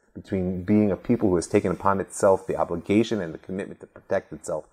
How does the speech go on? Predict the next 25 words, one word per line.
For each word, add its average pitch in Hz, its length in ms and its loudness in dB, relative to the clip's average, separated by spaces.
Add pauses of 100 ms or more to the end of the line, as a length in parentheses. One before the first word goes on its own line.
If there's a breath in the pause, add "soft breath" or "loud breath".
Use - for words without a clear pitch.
(200 soft breath)
than 90 100 0
it 90 100 4
is 92 140 4
to - 80 -4
be 87 140 4
a 82 40 2
minority 82 480 2
in 78 60 -2
a - 20 -6
majority 80 420 -4
culture 90 300 -4
that 73 120 -12
you're 82 80 -8
assuming 82 340 -10
will 73 100 -14
treat - 300 -14
you 85 60 -8
well. 73 240 -10 (840)
Right? 113 140 0
We 151 220 4
live 131 440 0 (460)
as 95 360 2 (120)
a 95 60 -12
military 87 760 -4
outpost 80 600 -10